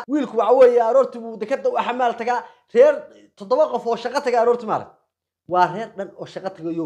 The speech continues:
kolay kiish hoos ka daloole sita. Jihaan, safaaradaha lacagtooda dhan baa ku soo dhacda. Halkaasay lacagta haaf noqday u tuurtaa, dhururugna safiradu u tuurtaa.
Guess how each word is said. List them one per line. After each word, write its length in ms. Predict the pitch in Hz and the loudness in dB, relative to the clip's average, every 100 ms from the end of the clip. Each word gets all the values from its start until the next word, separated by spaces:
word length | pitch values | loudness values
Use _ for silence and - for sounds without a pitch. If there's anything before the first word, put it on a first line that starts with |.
| 160 | -2
kolay 260 | 214 185 - - _ _ _ - | 0 0 -2 -14 _ _ _ -8
kiish 300 | 254 - - | -6 -6 0
hoos 200 | 214 214 | 0 0
ka 80 | 202 | -2
daloole 280 | 160 156 151 | -2 -2 -4
sita. 220 | - 92 - _ _ _ _ _ _ _ _ | -10 -20 -20 _ _ _ _ _ _ _ _
Jihaan, 300 | 262 320 226 - - _ _ _ _ _ _ _ _ _ _ _ _ _ _ _ | 8 8 8 2 -14 _ _ _ _ _ _ _ _ _ _ _ _ _ _ _
safaaradaha 520 | 214 240 262 294 262 | 2 6 6 8 6
lacagtooda 400 | 226 240 240 208 | 4 0 -2 -4
dhan 80 | 208 | -2
baa 80 | 185 185 | -4 -4
ku 60 | |
soo 140 | 208 202 | -6 -6
dhacda. 260 | 190 240 247 - _ _ _ | -4 -6 -8 -14 _ _ _
Halkaasay 400 | 202 190 170 165 147 - _ _ _ | -6 -4 -4 -4 -6 -12 _ _ _
lacagta 280 | 156 196 180 | -4 -4 0
haaf 180 | 185 190 | 2 2
noqday 240 | 170 185 190 | 0 -4 -4
u 100 | 190 | -6
tuurtaa, 280 | 160 165 151 - _ | -4 -2 -2 -6 _
dhururugna 400 | 185 208 214 170 | -4 -2 0 -2
safiradu 440 | 170 160 165 170 156 | -4 -8 -8 -8 -8
u 40 | |
tuurtaa. 320 | 117 - 92 | -12 -20 -20